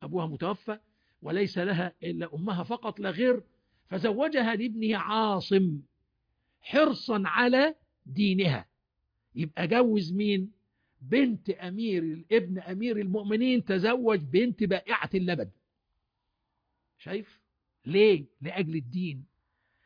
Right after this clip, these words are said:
وربنا قال في القرآن بقى: "والبلد الطيب يخرج نباته بإذن ربه والذي خبث لا يخرج إلا نكدا". البلد الطيب ده هو اللي هو عاصم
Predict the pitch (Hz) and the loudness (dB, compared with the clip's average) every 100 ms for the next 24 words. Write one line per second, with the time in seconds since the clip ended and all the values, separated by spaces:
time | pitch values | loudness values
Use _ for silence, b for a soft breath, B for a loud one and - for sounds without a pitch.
0 | _ - 220 277 320 302 294 269 254 - | _ -2 0 0 0 -4 -4 -4 -6 -8
1 | 247 240 220 226 185 196 196 175 233 220 | -6 -4 -4 -6 -8 -4 -4 -2 -2 -4
2 | 220 - 214 196 196 190 185 - 175 180 | -8 -10 -8 -4 -2 0 0 0 -6 -4
3 | 180 175 180 190 208 175 170 175 165 175 | -2 -2 0 0 0 -2 -2 -4 -2 2
4 | 208 190 247 - _ _ _ _ 139 160 | 2 4 2 2 _ _ _ _ -6 -2
5 | 185 196 180 - 185 196 180 - 208 208 | 0 0 -2 -4 -6 -4 -6 -4 -6 -6
6 | _ _ _ - 123 208 226 170 131 165 | _ _ _ -14 -6 -4 -4 -6 -8 -8
7 | 160 156 180 147 120 135 - 104 87 _ | -6 -6 -8 -8 -12 -12 -14 -16 -16 _
8 | _ _ - 175 180 359 294 240 - 254 | _ _ -8 -4 2 4 4 2 0 0
9 | 254 196 147 165 180 202 _ _ _ _ | 2 2 2 -2 0 -2 _ _ _ _
10 | _ _ _ _ _ _ _ _ _ _ | _ _ _ _ _ _ _ _ _ _
11 | 156 160 180 220 175 175 _ - 208 233 | -6 0 4 4 2 -2 _ -2 4 4
12 | 185 185 | 4 -2